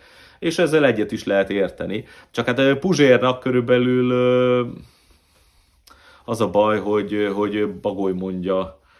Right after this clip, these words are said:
Verébnek, hogy nagy a feje. Tehát, ö, neki ez a, ez az egyfajta veszőparipája, mindig nagyon jól leleplezi azokat, akik a korábbi álláspontjaikat, ö, elhagyták, de most én is készültem,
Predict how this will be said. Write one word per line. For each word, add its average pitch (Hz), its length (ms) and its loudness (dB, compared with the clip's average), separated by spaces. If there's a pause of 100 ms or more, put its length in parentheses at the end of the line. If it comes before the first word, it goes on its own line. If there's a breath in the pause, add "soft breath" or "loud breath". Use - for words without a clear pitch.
Verébnek, 87 500 -4
hogy 92 140 -8
nagy 90 180 -6
a 71 40 -6
feje. 76 460 -10 (140)
Tehát, 95 480 -4
ö, 107 280 -2
neki 117 300 -2
ez 120 120 4
a, 107 260 -2
ez 120 120 0
az 110 160 0
egyfajta 107 360 -2
veszőparipája, 104 880 -4
mindig 123 320 -2
nagyon 104 220 -4
jól 104 180 -2
leleplezi 101 540 0
azokat, 98 420 -4
akik 92 180 -8
a 98 80 -6
korábbi 95 420 -4
álláspontjaikat, 92 1080 -8
ö, 92 60 -8 (460 loud breath)
elhagyták, 120 800 0
de 113 300 4
most - 260 -8
én 113 140 -2
is 90 140 -8
készültem, 104 880 -4